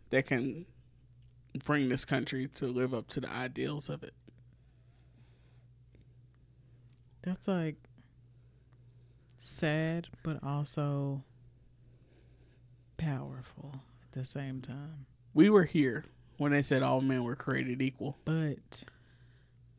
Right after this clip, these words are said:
Speaker 2: it's hard because there's so many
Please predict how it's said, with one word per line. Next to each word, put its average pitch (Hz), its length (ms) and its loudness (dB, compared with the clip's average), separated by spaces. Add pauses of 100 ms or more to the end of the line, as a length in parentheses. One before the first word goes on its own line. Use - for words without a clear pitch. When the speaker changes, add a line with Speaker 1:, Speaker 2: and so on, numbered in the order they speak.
(600)
Speaker 2:
it's 139 260 -6
hard 156 800 -4 (880)
because 147 420 -2
there's 139 260 0
so 156 380 2
many 143 720 0